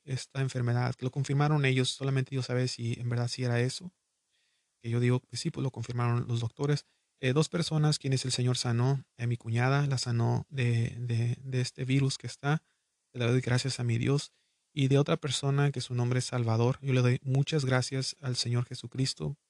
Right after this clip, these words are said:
porque este hombre, eh, la verdad estuvo muy malo, y este, tuvo muchas complicaciones, estuvo hasta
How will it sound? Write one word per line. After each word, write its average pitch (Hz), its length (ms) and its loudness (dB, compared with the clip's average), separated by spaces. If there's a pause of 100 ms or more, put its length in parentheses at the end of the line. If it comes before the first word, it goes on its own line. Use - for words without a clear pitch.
(140)
porque 131 260 -4
este 139 200 -4
hombre, 143 460 4
eh, 123 260 0 (380)
la 127 80 0
verdad 120 140 4
estuvo 139 260 2
muy 135 120 4
malo, 131 400 2 (720)
y 127 180 4
este, 117 880 0 (760)
tuvo 135 240 4
muchas 139 340 0
complicaciones, 127 1040 0
estuvo 127 360 -2
hasta 120 480 -2